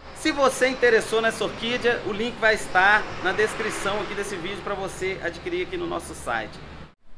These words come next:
E já que estamos falando de Phalaenopsis, tá aqui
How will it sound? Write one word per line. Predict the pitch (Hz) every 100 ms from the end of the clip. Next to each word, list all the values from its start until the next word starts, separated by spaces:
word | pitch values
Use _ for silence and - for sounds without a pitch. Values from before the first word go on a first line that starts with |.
| - - - - - -
E | 269
já | 220 247
que | 254
estamos | 220 - 220 -
falando | 202 170 185 175
de | 180
Phalaenopsis, | - 170 135 143 175 170 139 -
tá | - 165
aqui | 160 151 175 -